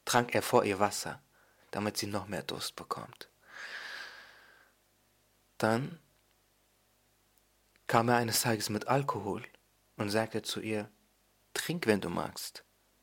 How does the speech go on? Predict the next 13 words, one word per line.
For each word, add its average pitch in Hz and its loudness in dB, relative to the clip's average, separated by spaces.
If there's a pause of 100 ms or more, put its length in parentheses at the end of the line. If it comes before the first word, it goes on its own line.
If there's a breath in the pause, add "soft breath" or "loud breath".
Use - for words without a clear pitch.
(800 soft breath)
Es 113 -2
ist - 2
Alkohol, 123 2
aber 104 0
du 107 2
hast 110 0
sehr 110 4
viel 101 -2
Durst“, 98 0
und 95 -8
gab 95 0
es - -6
ihr. 85 -8